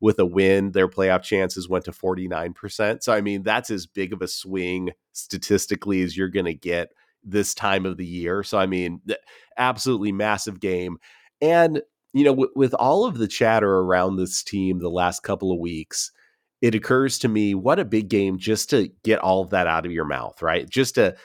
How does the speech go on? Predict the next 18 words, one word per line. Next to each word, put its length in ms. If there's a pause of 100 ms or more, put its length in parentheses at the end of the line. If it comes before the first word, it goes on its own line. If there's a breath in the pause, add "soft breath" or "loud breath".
(140 loud breath)
to, 280
it's, 180
it's 200
like 180
a 40
mouthwash. 880 (100)
And 160
now 160
suddenly, 400
like, 220
that 240
bad 260
taste 400
is 180
out 420 (540)
and 540
winning 640
cures 560